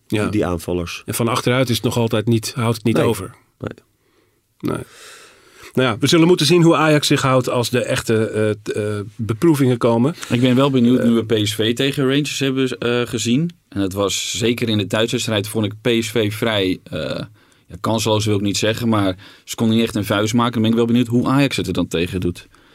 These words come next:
Speaker 3: Dan kan je wel weer een beetje die verhouding, eh, ten opzichte van elkaar zien, denk ik.
Speaker 1: Ja. Rangers.
Speaker 3: Ja.
Speaker 1: De naam valt al. We gaan het even over ze hebben. We hebben gezien dat die ploeg, eh, deze week, dit weekend, een, eh, gruwelijk pak slaag kreeg van de grote rivaal Celtic.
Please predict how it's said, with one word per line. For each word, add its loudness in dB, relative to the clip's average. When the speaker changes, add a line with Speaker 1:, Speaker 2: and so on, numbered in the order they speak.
Speaker 3:
Dan -4
kan 2
je 4
wel 4
weer 4
een 2
beetje 0
die 0
verhouding, 0
eh, 0
ten -2
opzichte -4
van -2
elkaar -2
zien, 0
denk 0
ik. -6
Speaker 1:
Ja. -2
Rangers. 0
Speaker 3:
Ja. 2
Speaker 1:
De -2
naam 2
valt 2
al. 0
We 0
gaan 2
het 0
even 4
over 2
ze 0
hebben. 2
We -6
hebben 2
gezien 4
dat 2
die 2
ploeg, 2
eh, 2
deze 0
week, 0
dit 0
weekend, 2
een, 0
eh, -2
gruwelijk 2
pak 0
slaag 2
kreeg 2
van 0
de 2
grote 2
rivaal 0
Celtic. 0